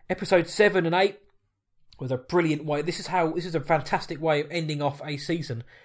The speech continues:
'cause it, it ties up some questions. It gives you some intriguing stuff going forward as well. So it, it, it kind of, it, f-, it feels like a nice bookend to the season, a nice finish, but it's also t-,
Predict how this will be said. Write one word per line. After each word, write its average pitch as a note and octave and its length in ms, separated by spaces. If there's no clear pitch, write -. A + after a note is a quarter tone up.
'cause - 220
it, E3 320
it - 340
ties G3 340
up - 220
some C#3+ 300
questions. A#3+ 560
It E3 300
gives G#3+ 260
you F#3+ 80
some D#3+ 240
intriguing E3 480
stuff D3+ 300
going D3+ 260
forward D3 340
as C#3 100
well. C3 360
So D3+ 220
it, D3+ 160
it, E3+ 220
it E3+ 140
kind G3+ 200
of, F#3 220
it, F3 180
f-, - 120
it G3 140
feels G#3+ 200
like F#3+ 120
a F3+ 40
nice F3 280
bookend D3+ 500
to D3+ 60
the C#3+ 80
season, C3+ 480
a D3 60
nice D#3 260
finish, - 600
but F3 120
it's D3 100
also D#3 340
t-, C#3+ 180